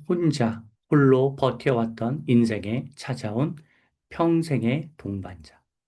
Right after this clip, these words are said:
아직 여섯 살밖에 안 되었는데 뭘 아는지 자기 생일에 축하만 받기보다 엄마가 나 낳느라 더 고생했지라고 표현하는 아들.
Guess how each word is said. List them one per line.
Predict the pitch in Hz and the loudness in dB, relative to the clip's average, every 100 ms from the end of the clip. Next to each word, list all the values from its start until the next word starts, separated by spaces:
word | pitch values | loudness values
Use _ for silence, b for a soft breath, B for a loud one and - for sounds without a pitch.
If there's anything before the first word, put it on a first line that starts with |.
| _ _ _ _ _ _ _ _ _ _ _ _ _ _ _ _ _ | _ _ _ _ _ _ _ _ _ _ _ _ _ _ _ _ _
아직 | 127 120 160 160 135 | -2 0 0 0 2
여섯 | 135 175 | 2 0
살밖에 | - 180 175 165 156 156 170 208 | 0 2 2 0 0 -2 -2 -4
안 | - 120 131 | -2 0 2
되었는데 | 160 143 107 95 113 113 - _ | 2 2 -2 -4 -8 -8 -14 _
뭘 | 113 110 135 180 | -2 2 4 4
아는지 | 147 117 110 - 104 - _ _ _ _ _ _ _ | 2 0 -2 -6 -12 -14 _ _ _ _ _ _ _
자기 | - 113 113 113 | -6 -2 -2 -2
생일에 | 147 127 120 135 - - _ _ - | 0 0 0 -2 -4 -16 _ _ -12
축하만 | - 202 - - 156 151 180 | -2 -2 -2 -2 0 0 -2
받기보다 | - 117 - 123 92 101 110 - _ _ _ _ _ _ _ b b b b b | -4 -4 -2 -2 -2 -6 -8 -14 _ _ _ _ _ _ _ b b b b b
엄마가 | 127 139 175 180 180 160 | 6 6 6 4 2 0
나 | 151 | 0
낳느라 | 165 113 123 131 131 131 131 | 0 0 2 2 2 0 -4
더 | - 143 165 | -4 -4 -2
고생했지라고 | 123 131 113 110 - - 98 98 98 _ _ _ - 98 104 117 127 156 - | -4 -2 0 -2 -6 -12 -10 -10 -14 _ _ _ -4 -2 -2 0 0 0 -4
표현하는 | 196 185 156 110 123 160 | 0 2 2 0 -2 -4
아들. | 104 - - | -8 -12 -16